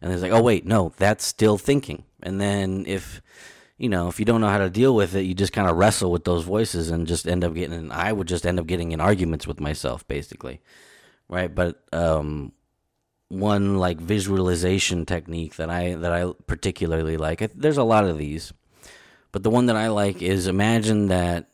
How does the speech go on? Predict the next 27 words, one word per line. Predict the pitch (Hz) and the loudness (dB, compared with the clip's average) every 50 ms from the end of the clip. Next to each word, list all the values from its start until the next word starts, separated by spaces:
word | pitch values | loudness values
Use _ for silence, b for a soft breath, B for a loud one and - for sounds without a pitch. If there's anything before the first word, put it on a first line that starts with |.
| _ _ - | _ _ -10
you're | 82 90 107 110 110 | -4 -2 0 0 0
sitting | - - - 107 98 104 101 101 101 87 | -2 -2 -2 -2 -2 -2 -2 -2 -4 -4
on | 69 87 87 | -4 -4 -4
the | 87 | -4
bank | 80 - 90 90 87 82 - | -4 -4 -6 -6 -6 -6 -8
of | 85 78 | -10 -10
a | 78 | -10
river, | 73 78 71 57 - 57 - - _ _ _ _ _ _ _ _ _ _ - | -10 -10 -12 -12 -14 -18 -20 -20 _ _ _ _ _ _ _ _ _ _ -14
right? | - - 78 80 - - _ B B B B B B B | -10 -10 -8 -8 -10 -12 _ B B B B B B B
And | - 90 90 90 90 | -6 -4 -2 -2 -2
your, | 87 85 82 82 92 - _ _ | -2 -2 -6 -8 -12 -18 _ _
and | - 90 90 | -6 -2 -2
your | 87 87 | 0 0
mind | 87 92 98 101 101 101 98 98 101 98 | 2 2 4 4 4 2 2 2 0 0
is | 80 90 87 | -2 -4 -6
the | 85 85 80 | -6 -6 -4
river, | 80 85 87 90 98 101 101 113 107 _ _ _ _ _ _ _ | -4 -4 -2 -2 -2 -4 -4 -6 -10 _ _ _ _ _ _ _
and | - 82 85 87 87 87 85 85 - | -6 -4 -2 -2 -2 -2 -4 -4 -6
your | 80 80 | -8 -8
thoughts | - - - - 90 92 95 95 - - - | -8 -8 -4 -2 0 0 0 -2 -6 -8 -8
are | - 82 82 | -6 -6 -6
leaves | 80 82 87 95 95 104 104 104 107 110 104 - - - - - _ _ _ _ _ _ - | -6 -4 -4 -4 -2 -2 -2 -4 -4 -6 -8 -10 -12 -14 -14 -18 _ _ _ _ _ _ -4
on, | - 92 90 92 92 90 90 92 92 92 92 | -2 -2 0 0 -2 -2 -2 -2 -4 -4 -6
floating | - - - 101 101 104 107 104 101 101 | -8 -6 0 2 4 4 4 4 2 0
on | - - 87 90 90 90 | -2 -4 -4 -2 -2 -2
the | 90 87 | -2 -4
river, | 85 82 82 80 85 85 82 85 | -4 -4 -4 -2 -2 -4 -4 -6